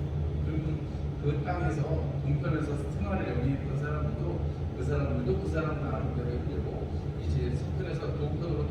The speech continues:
돌아가려고 하는 사람들도 그 사람 나름대로 힘들 텐데 일단 이 전쟁을 통해서 주어진 전리품들을 함께 나누면 거기에 기쁨이 있겠죠. 소망이 있겠죠.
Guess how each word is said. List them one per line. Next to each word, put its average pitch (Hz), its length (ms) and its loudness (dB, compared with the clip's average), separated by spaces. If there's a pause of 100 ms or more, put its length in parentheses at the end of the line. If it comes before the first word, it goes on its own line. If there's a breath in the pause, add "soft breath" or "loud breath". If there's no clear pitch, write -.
돌아가려고 - 580 2
하는 - 240 0
사람들도 - 480 0 (380)
그 139 60 0
사람 147 240 0
나름대로 139 480 2
힘들 165 260 2 (100)
텐데 - 480 0 (580)
일단 143 400 0
이 143 240 0
전쟁을 165 460 0
통해서 151 340 0
주어진 - 360 -2
전리품들을 - 680 0
함께 - 400 -2
나누면 71 640 0 (340)
거기에 - 240 0
기쁨이 - 480 0 (120)
있겠죠. - 260 0 (560)
소망이 - 360 0
있겠죠. - 400 0